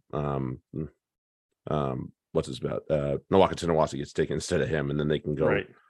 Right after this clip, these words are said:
Speaker 1: look elsewhere for somebody else. Yeah. Big guy that played at Twickenham, even though he got a red card.
Speaker 2: <laughs>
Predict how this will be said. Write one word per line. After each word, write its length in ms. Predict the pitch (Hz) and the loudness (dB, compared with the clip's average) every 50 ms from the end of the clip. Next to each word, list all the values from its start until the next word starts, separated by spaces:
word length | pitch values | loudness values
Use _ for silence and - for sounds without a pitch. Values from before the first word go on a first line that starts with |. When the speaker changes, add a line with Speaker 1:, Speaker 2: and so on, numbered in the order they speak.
| _ _ _ - | _ _ _ 2
Speaker 1:
look 260 | 90 101 95 - - | 4 4 6 6 6
elsewhere 400 | 95 98 92 - 82 82 78 76 | 6 6 6 6 6 4 6 4
for 140 | - - 78 | 4 0 -2
somebody 320 | - 80 76 73 71 73 | -2 -2 -2 0 0 -2
else. 320 | 71 65 62 - - - - _ _ _ _ _ _ _ _ _ _ _ _ _ _ _ _ | -2 -2 -4 -4 -8 -10 -14 _ _ _ _ _ _ _ _ _ _ _ _ _ _ _ _
Yeah. 180 | 69 69 69 65 - - _ _ _ _ _ _ _ _ _ _ _ _ _ _ _ _ _ _ | -8 -8 -6 -8 -10 -12 _ _ _ _ _ _ _ _ _ _ _ _ _ _ _ _ _ _
Big 160 | - 76 64 | -4 -4 -2
guy 160 | 62 80 73 71 | -2 -2 -2 -2
that 140 | 73 69 | -2 -2
played 240 | - 90 80 78 76 | 0 2 4 4 6
at 120 | 80 80 - - _ _ | 4 2 2 -2 _ _
Twickenham, 360 | - - 98 - 71 71 73 73 | -2 0 0 0 0 -2 -2 -2
even 140 | 71 69 69 | -2 -2 0
though 120 | 71 69 | 0 0
he 60 | 69 73 | 2 2
got 120 | 76 76 | 2 4
a 40 | 78 | 4
red 140 | 82 80 - | 4 2 2
card. 220 | - 76 76 76 - | -2 -4 -4 -6 -8
Speaker 2:
<laughs> 60 | _ | _